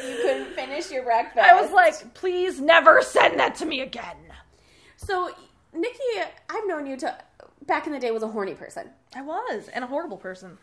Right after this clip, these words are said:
Speaker 1: Horny, horny lady.
Speaker 2: Mm-hmm.
Speaker 1: Always just had to have a dick.
Speaker 2: Had to have sex.
Speaker 1: Always
Speaker 2: Always.
Speaker 1: had to masturbate.
Speaker 2: Yes.
Speaker 1: Now, you don't talk about men or, and anything. Unless it's The Rock,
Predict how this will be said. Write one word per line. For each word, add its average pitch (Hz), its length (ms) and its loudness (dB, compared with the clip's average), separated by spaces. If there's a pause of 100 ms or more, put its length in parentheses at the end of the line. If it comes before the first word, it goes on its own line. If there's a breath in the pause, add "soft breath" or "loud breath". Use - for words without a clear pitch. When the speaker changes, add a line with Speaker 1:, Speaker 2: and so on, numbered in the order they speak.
(120)
Speaker 1:
Horny, 359 380 0
horny 339 300 -2
lady. 226 480 -6 (160)
Speaker 2:
Mm-hmm. 220 380 -6
Speaker 1:
Always 269 440 -2 (460)
just 233 300 -12 (100)
had 233 240 -6
to 254 60 -10
have 233 200 -2
a - 40 -12
dick. 208 460 -6
Speaker 2:
Had 208 120 -8
to 202 60 -6
have 196 100 -6
sex. - 460 -14
Speaker 1:
Always 226 300 4
Speaker 2:
Always. - 40 -16
Speaker 1:
had 262 120 -6
to 262 80 -6
masturbate. 208 680 -6
Speaker 2:
Yes. - 720 -12 (640 soft breath)
Speaker 1:
Now, 359 640 0 (520)
you 262 120 -12
don't 370 160 -4
talk 359 200 -6
about 403 200 -2
men 330 200 -4
or, 294 300 -4 (260)
and 240 200 -6
anything. - 440 -6
Unless 311 240 0
it's 392 140 -8
The 320 120 -4
Rock, 185 360 -4